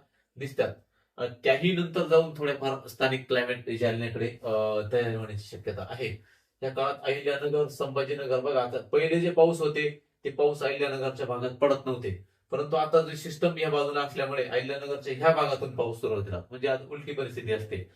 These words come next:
तर संभाजीनगरच्या ह्या भागात देखील पावसाची शक्यता आहे. ह्या दुपारनंतर स्थानिक क्लायमेट तयार होऊन, तयार होईल. तर आता सोळा तारखेला,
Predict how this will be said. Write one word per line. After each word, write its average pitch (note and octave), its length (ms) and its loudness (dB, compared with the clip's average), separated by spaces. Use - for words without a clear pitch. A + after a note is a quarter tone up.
तर C3 100 0
संभाजीनगरच्या C3+ 760 -4
ह्या C3+ 120 -2
भागात B2 240 2
देखील C3 300 -6
पावसाची A2 420 -4
शक्यता G2+ 300 -10
आहे. G#2+ 100 -8
ह्या A#2 100 -8
दुपारनंतर C3+ 640 -2
स्थानिक A#2+ 440 -8
क्लायमेट A#2+ 380 -6
तयार A#2 160 0
होऊन, A2+ 160 -6
तयार E3+ 200 10
होईल. G#2+ 260 0
तर D#3 40 0
आता E3 440 6
सोळा D#3 280 6
तारखेला, - 420 0